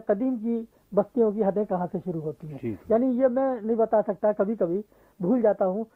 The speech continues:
Speaker 1: کہ میں ڈبائی میں ہوں یا شرا بستی میں ہوں۔
Speaker 2: اچھا۔
Speaker 1: اچھا، ایک، پھر ایک زمانہ میرا، میں نے بچپن ہی گزارا۔
Speaker 2: ہوں۔
Speaker 1: اے، بستی افسوس کہ ہم جلدی ہی، ہمیں اس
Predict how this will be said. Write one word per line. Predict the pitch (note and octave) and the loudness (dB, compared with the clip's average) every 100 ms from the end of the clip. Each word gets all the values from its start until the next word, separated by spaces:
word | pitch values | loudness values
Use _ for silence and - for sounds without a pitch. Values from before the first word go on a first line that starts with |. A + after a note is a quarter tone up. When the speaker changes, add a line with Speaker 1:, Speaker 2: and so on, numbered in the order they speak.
| _ - | _ -4
Speaker 1:
کہ | G3+ | 0
میں | A3 | 0
ڈبائی | G3+ F3 F#3 A#3+ | 0 2 2 2
میں | A3+ | 2
ہوں | G#3 A3 | 0 2
یا | G#3 F3+ | 0 2
شرا | G#3 F#3 | 4 4
بستی | D#3+ - | 0 -6
میں | E3+ | -6
ہوں۔ | C#3 B2 _ _ _ _ | -8 -12 _ _ _ _
Speaker 2:
اچھا۔ | A2+ - - G2 - - E2 D#2 _ _ G#2+ F2+ _ | -12 -10 -10 -12 -14 -20 -20 -20 _ _ -20 -20 _
Speaker 1:
اچھا، | E3 - E3 E3 - _ _ _ - _ _ _ _ _ - - - - | -10 -2 -2 -2 -10 _ _ _ -20 _ _ _ _ _ -20 -20 -6 2
ایک، | B3 B3+ - _ - | 4 2 -4 _ -4
پھر | G#3 G3+ D#3+ D#3+ - | -4 -4 -8 -16 -2
ایک | G#3+ A3+ | 0 0
زمانہ | F#3 F#3+ F#3+ G#3 | 2 2 2 0
میرا، | F#3+ F#3 F#3 E3+ | 2 2 2 0
میں | F#3 F#3 | -4 -2
نے | F#3 | 0
بچپن | G#3 G#3 C4+ | 0 2 2
ہی | C4 | 2
گزارا۔ | F3 E3 E3+ C4+ D#4+ - | -2 0 0 0 -2 -16
Speaker 2:
ہوں۔ | G2+ - _ _ _ _ - | -16 -18 _ _ _ _ 0
Speaker 1:
اے، | F#3+ F#3+ F#3+ | 2 2 2
بستی | E3+ F#3 - A3 A3 | -2 -4 -2 -2 0
افسوس | F#3+ G#3+ A3 - | 0 2 2 0
کہ | G#3+ | 0
ہم | G3 F#3+ F#3 | 0 -2 0
جلدی | F#3 G3+ A3+ | 0 2 2
ہی، | A3 F3+ _ _ _ _ | 2 -2 _ _ _ _
ہمیں | F#3+ F#3+ F3 D#3+ | -2 0 0 -2
اس | G3+ | -6